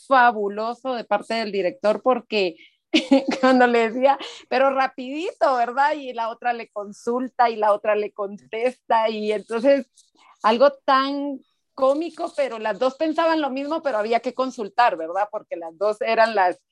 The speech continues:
las testigos. Entonces me parecen,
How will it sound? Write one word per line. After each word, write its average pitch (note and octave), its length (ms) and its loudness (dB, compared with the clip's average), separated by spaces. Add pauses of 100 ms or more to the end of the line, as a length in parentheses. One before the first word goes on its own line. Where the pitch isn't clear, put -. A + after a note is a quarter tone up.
(180)
las G#3+ 240 0
testigos. A3 640 -2 (320)
Entonces B3+ 400 4
me C4+ 160 4
parecen, C4+ 760 2